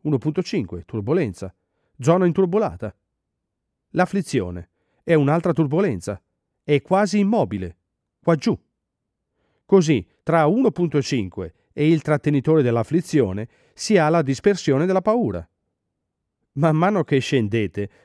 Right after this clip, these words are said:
troverete questa ripetizione in cicli sempre più corti, finché da lì in giù è tutto fango. La stessa cosa avviene man mano che si sale lungo la scala del tono,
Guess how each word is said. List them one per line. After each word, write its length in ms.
troverete 640
questa 360
ripetizione 680
in 120
cicli 420
sempre 420
più 160
corti, 460
finché 540
da 240
lì 160
in 100
giù 260
è 200
tutto 300
fango. 520
La 100
stessa 280
cosa 340
avviene 340
man 200
mano 280
che 100
si 160
sale 260
lungo 260
la 100
scala 220
del 180
tono, 360